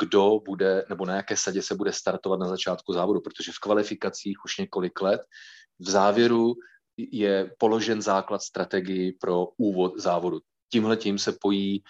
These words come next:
průběh závěru kvalifikace v sobotu a začátku nedělního závodu. Takže já půjdu, Jirko, trošku analytickou cestou a skutečně si myslím, že budou stát Mercedesy v první řadě a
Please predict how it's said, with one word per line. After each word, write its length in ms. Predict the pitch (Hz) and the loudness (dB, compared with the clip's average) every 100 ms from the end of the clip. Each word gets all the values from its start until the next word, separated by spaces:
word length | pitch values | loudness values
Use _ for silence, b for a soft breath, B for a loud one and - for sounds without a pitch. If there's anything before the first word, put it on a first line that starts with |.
| b _ | b _
průběh 460 | 110 101 92 92 | 0 4 2 2
závěru 360 | 95 98 107 107 | 2 2 2 0
kvalifikace 640 | 101 101 98 98 95 - | 0 -2 -2 -8 -12 -12
v 40 | |
sobotu 500 | - 104 107 117 113 113 B B - | -6 -4 -2 0 0 -2 B B -4
a 320 | 95 87 90 | 0 2 0
začátku 600 | 90 92 95 92 - 95 | -2 0 0 -2 -4 -4
nedělního 680 | 92 87 90 90 90 87 90 B B B | -4 -2 -2 -2 -2 -2 -4 B B B
závodu. 400 | - 90 87 87 | -4 0 2 0
Takže 400 | 80 107 131 135 - - - - | 2 0 4 4 2 -8 -20 0
já 380 | 123 143 160 131 _ | 2 2 0 -6 _
půjdu, 460 | - 160 156 80 - _ _ | -6 0 2 2 -4 _ _
Jirko, 520 | 107 120 131 90 76 - _ | -4 -4 2 2 2 -6 _
trošku 400 | 123 - - 95 | -2 -2 -4 -4
analytickou 560 | 90 90 - - 117 | -4 -4 -6 -4 -2
cestou 600 | 113 123 - 127 135 143 | 0 -2 0 4 6 4
a 40 | - | 0
skutečně 460 | - 123 120 135 | -4 -2 -2 -2
si 120 | 127 120 | -4 -6
myslím, 300 | 110 123 120 | -6 -8 -4
že 80 | |
budou 200 | 113 113 | 0 0
stát 340 | 107 - 80 73 _ _ B B B B - | 0 -4 -4 -6 _ _ B B B B 0
Mercedesy 520 | 110 107 127 123 127 | 0 4 4 4 -2
v 80 | - | -4
první 280 | 123 135 | -4 -2
řadě 340 | 120 85 87 107 | 0 0 0 0
a 280 | 95 92 90 | 2 2 2